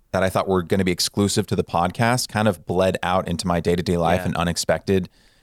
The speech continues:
Speaker 1: and often really, um, fun and heartening ways. Like, I, I found myself growing as a person outside of the show, which I, I guess if you think about it, of course, makes sense. It's not <laughs> like,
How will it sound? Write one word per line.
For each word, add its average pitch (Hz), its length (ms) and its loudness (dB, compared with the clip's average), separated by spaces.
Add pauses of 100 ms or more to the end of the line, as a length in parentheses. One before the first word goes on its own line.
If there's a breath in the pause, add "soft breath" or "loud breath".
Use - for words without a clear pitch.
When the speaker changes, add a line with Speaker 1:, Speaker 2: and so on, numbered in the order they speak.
(200 soft breath)
Speaker 1:
and 92 120 -4
often 92 440 0
really, 87 500 0 (420)
um, 82 580 -2 (760)
fun 95 280 2
and 87 160 0
heartening 90 420 -2
ways. 87 380 0
Like, 82 180 -2
I, 85 80 -2 (100)
I 92 60 -4
found 101 180 -2
myself 98 300 -2
growing 92 320 2
as 87 100 0
a 85 60 -4
person 85 380 -2
outside 85 440 0
of 78 120 -4
the 85 80 -4
show, 107 480 2 (260 soft breath)
which 131 140 0
I, 147 80 4 (100)
I 131 80 -4
guess 160 180 0
if 110 100 -2
you 101 60 -4
think 127 200 0
about 92 200 2
it, 90 120 -2 (180)
of - 100 -8
course, - 280 0
makes 87 180 -2
sense. 90 260 -2
It's - 140 -6
not 95 160 0
<laughs> - 180 -6
like, - 360 -4